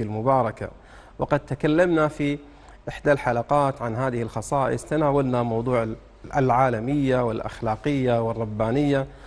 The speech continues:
وفي الحلقتين الماضيتين تناولنا موضوع التوحيد والوحدة، وقد أسهب مشكوراً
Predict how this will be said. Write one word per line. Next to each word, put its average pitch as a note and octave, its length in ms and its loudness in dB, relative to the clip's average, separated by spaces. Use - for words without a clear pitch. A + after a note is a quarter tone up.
وفي C3+ 180 -2
الحلقتين D#3+ 680 2
الماضيتين C#3 760 2
تناولنا C3 560 0
موضوع A#2+ 360 0
التوحيد A#2+ 800 -2
والوحدة، B2 580 0
وقد D3 220 0
أسهب D#3+ 340 -2
مشكوراً C#3+ 680 2